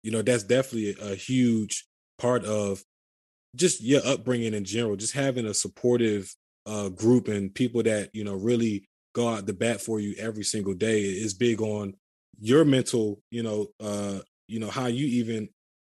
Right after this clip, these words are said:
appear or think of challenges, right? If you have someone that is constantly overcoming their challenges,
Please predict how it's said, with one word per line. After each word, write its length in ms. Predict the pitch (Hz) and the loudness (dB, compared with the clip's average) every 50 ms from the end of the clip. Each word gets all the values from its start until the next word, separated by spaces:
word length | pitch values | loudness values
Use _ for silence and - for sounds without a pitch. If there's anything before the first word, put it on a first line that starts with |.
| _ - | _ -18
appear 600 | 113 104 - - 139 131 127 123 120 117 113 110 | -16 -16 -6 -2 -2 0 2 2 2 0 0 -2
or 300 | 104 113 113 110 110 104 - _ | -2 -2 -2 -2 -2 -4 -6 _
think 240 | - 127 117 - - | -4 -4 -4 -2 -4
of 360 | 113 110 110 107 104 95 - | -4 -2 -2 -4 -4 -6 -4
challenges, 540 | - - 127 127 135 123 104 95 90 82 - | -4 -2 0 2 2 0 0 -2 -6 -4 -2
right? 260 | 107 107 113 110 - - - - - - - | -2 0 0 -2 -4 -8 -18 -20 -20 -12 -10
If 120 | 101 101 131 | -8 -2 0
you 100 | 135 127 | 0 2
have 160 | 127 120 113 | 2 2 2
someone 300 | - - 123 117 117 113 113 | 2 2 2 0 0 0 0
that 120 | 110 104 | 0 0
is 140 | 101 95 - | 0 -2 -4
constantly 580 | - - - 120 120 120 - - 117 110 113 110 | -8 -6 -4 -4 -2 -2 -2 -2 -2 -2 0 0
overcoming 580 | 107 110 110 101 101 - - 117 107 107 101 | 2 0 0 -2 -4 -4 -4 -4 -2 -2 0
their 160 | 104 110 117 117 | 4 4 4 2
challenges, 640 | - - 113 104 101 95 90 95 92 92 90 | 2 -2 -4 -4 -4 -6 -6 -6 -6 -6 -6